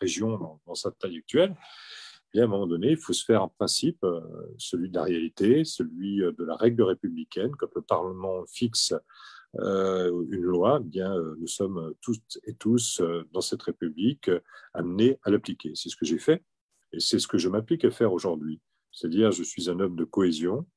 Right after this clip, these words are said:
mais un homme de passion aussi. Je suis passionné quand je découvre sur mon territoire ses qualités. Je suis, euh, parfois furieux quand, euh, euh, ceux, celles et ceux qui habitent ne se rendent pas compte. Donc, euh, oui,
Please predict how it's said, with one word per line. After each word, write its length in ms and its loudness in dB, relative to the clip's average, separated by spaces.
mais 100 -6
un 120 -2
homme 140 -2
de 80 0
passion 400 2
aussi. 300 -6
Je 580 4
suis 220 -6
passionné 440 0
quand 160 -8
je 80 -8
découvre 420 0
sur 200 -4
mon 140 -6
territoire 760 0
ses 220 -2
qualités. 720 2
Je 140 -4
suis, 440 0
euh, 160 4
parfois 320 0
furieux 540 4
quand, 360 -6
euh, 160 0
euh, 580 0
ceux, 320 2
celles 300 2
et 40 2
ceux 200 2
qui 160 -2
habitent 400 -4
ne 200 0
se 160 -2
rendent 200 -2
pas 100 0
compte. 400 -4
Donc, 360 -2
euh, 140 -2
oui, 300 2